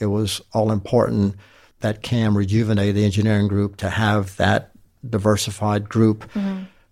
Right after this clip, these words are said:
Speaker 2: Another
Speaker 1: Uh,
Speaker 2: spoke for the wheel.
Speaker 1: Correct. I don't wanna say step up 'cause they've already stepped, but just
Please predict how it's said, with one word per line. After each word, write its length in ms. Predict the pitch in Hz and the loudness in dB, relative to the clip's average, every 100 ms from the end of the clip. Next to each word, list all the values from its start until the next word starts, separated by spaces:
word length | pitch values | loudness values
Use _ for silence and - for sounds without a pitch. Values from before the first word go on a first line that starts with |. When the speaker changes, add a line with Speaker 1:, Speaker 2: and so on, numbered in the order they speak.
| _ _ - | _ _ -8
Speaker 2:
Another 260 | 196 196 | -4 -2
Speaker 1:
Uh, 20 | 190 | -2
Speaker 2:
spoke 360 | - 208 - | 0 0 0
for 120 | - 196 | -4 -4
the 100 | 190 | -2
wheel. 300 | 190 165 131 | -2 -4 0
Speaker 1:
Correct. 480 | 143 139 131 107 | 2 4 4 0
I 60 | 123 | 0
don't 100 | 143 | 2
wanna 120 | 151 | 2
say 180 | - 131 | 2 0
step 340 | - 147 123 | 0 -2 2
up 160 | 139 110 | 2 2
'cause 140 | 120 | 0
they've 120 | 107 120 | 2 4
already 160 | 117 | 4
stepped, 260 | - 120 107 | 4 0 0
but 160 | 110 139 | -4 0
just 300 | 120 - | -2 -2